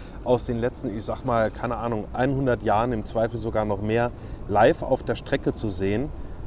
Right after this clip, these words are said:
Und natürlich ist dann auch das Fahrerlager randvoll mit tollen Fahrzeugen, die es sonst nur in irgendwelchen Museen zu sehen gibt oder gar nicht, weil die irgendein Privatier bei sich zu Hause in der Garage stehen hat.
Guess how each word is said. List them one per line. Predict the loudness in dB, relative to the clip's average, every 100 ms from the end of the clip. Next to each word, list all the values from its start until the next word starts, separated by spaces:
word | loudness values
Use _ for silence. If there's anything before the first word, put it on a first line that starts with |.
| -4
Und |
natürlich | -2 -2 0 0 0
ist | -4 -2 0
dann | 0
auch | 0 -2
das | -6
Fahrerlager | -2 2 4 4 4 4 2 0
randvoll | 0 0 -4 -2 -2
mit | -2 -6 -6 -6
tollen | -2 0 0
Fahrzeugen, | -2 -2 -2 -2 -2 0 -2
die | -4 -6
es | -6
sonst | -2 -2 -2 -4
nur | -2 0 0 -4 -14 -14 -6
in | -4 -2
irgendwelchen | -2 -2 -2 -2 -4 -4
Museen | -4 -2 -2 0 -2
zu | -4 -6
sehen | -4 -2 -2
gibt | -2 -4
oder | -2 0
gar | 2 2
nicht, | 0 2
weil | 2
die | 2 -4
irgendein | -4 -4 -6
Privatier | -6 -2 -2 -2 -2
bei | -2
sich | -4 -6
zu | -2
Hause | 0 0 -2
in |
der | -6
Garage | -4 2 4 4 0
stehen | -8 -6 -6
hat. | -6